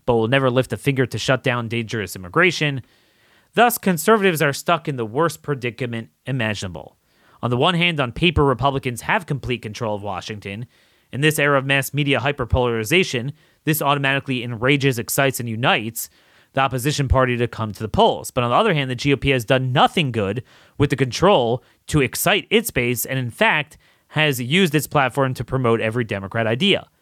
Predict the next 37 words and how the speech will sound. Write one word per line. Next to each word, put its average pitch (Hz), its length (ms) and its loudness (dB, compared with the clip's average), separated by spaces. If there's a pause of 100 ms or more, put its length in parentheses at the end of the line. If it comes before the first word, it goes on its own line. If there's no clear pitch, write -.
(440)
Whereas 156 240 6
Obama 170 400 4
was 151 160 4
able 147 160 4
to 135 80 6
match 143 340 0
the 139 80 -2
G 127 220 2
O 127 100 4
P's 127 380 0
anti-intensity 123 1120 -2 (460)
by 131 120 2
exciting 135 440 0
his 117 120 -2
own 160 160 4
base 123 260 0
with 117 140 -6
liberal 113 220 0
policies, 156 500 2
Trump 165 320 0
will 135 160 2
have 131 260 -2 (360)
one-sided 143 560 0
anti-intensity 123 880 -2
against 139 360 -4
him 117 120 -6
headed 117 220 -4
into 110 200 -8
the 110 100 -6
next 95 240 -10
election. 131 440 -2 (1800)
Doesn't 220 220 2
have 190 180 0
to 143 60 -6
be 131 140 -2
this 110 220 -4
way. 76 180 -10